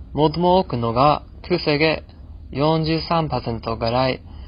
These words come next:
以下、パサつきが三十一パーセントぐらい、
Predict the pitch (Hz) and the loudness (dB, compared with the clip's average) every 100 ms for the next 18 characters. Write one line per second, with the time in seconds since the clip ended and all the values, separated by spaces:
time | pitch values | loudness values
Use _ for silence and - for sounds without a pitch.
0 | - - - - - - 160 135 113 - | -16 -18 -18 -18 -18 0 2 4 2 0
1 | - - - - - - - - 160 156 | -12 -18 -18 -18 -18 -16 -16 -6 -4 -2
2 | 170 - 165 - - 120 117 - - - | -4 -4 -8 -8 -4 -2 0 -4 -16 -20
3 | - - 156 160 156 151 156 156 - - | -16 0 2 4 2 2 0 0 -2 -2
4 | 117 117 113 120 117 120 123 123 | -6 -6 -4 -4 0 2 2 0